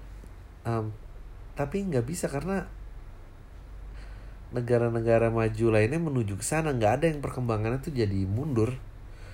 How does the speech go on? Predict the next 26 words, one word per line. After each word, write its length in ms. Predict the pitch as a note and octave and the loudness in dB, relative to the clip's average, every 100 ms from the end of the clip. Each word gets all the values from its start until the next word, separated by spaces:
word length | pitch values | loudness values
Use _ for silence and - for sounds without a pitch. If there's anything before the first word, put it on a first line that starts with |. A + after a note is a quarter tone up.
| - - - - - | -14 -14 -12 -12 0
nggak 140 | A2+ A#2+ C3+ | 6 6 6
ada 40 | |
yang 160 | D#3+ C#3+ | 4 2
perkembangannya 640 | C3+ B2 A#2 A2+ A#2+ C3 | -2 0 0 2 0 0
tuh, 240 | C3 D#3+ D#3 - - - - - - - - - - - - - - - - - - - - - - - - | 0 0 -2 -6 -14 -14 -14 -14 -16 -16 -16 -16 -16 -16 -16 -16 -14 -14 -12 -12 -12 -16 -16 -16 -16 -10 -2
tapi 160 | D3+ | 4
nggak 80 | A2+ | 4
tahu 160 | G#2 E2 | 6 2
ya. 40 | - - - - - D3 - - - - - - - - - | -2 -14 -14 -14 -6 -6 -6 -12 -14 -12 -12 -12 -14 -14 -2
Oke, 240 | B2+ A2+ - | 0 0 -2
ini 160 | C3 F3+ | 2 4
yang 80 | E3 | 4
menarik, 320 | C#3 C#3+ - - - - | 2 2 -2 -10 -12 -8
ini 160 | C3 D#3+ | -2 -2
yang 80 | |
menarik 320 | C#3 B2 B2+ - - - | 0 0 0 -4 -10 -4
kenapa 400 | A2 A2 C3 B2 | -2 0 2 2
akhirnya, 560 | G#2 G#2 G2+ A2+ A#2 - | 2 2 2 0 0 0
eh, 220 | G2+ F#2+ | 0 0
kayak 240 | - - | -4 -4
Star 240 | - G2+ G2 | 0 0 2
Wars 320 | G2 G2+ - | 2 0 -2
gitu, 320 | F#2 A#2+ B2+ - - - - | -2 -2 -2 -8 -16 -16 -2
eh, 320 | G#2 G2+ G2+ | 0 2 2
dijadiin, 960 | F#2+ F#2+ G2 F#2 F#2+ F2+ A2 A2+ A2+ A#2+ - - - - - - | 0 0 0 2 0 0 0 0 -4 -10 -14 -16 -16 -16 -12 -8
eh, 580 | F#2 F2+ F#2 F#2 G2 | -4 -4 -4 -4 -4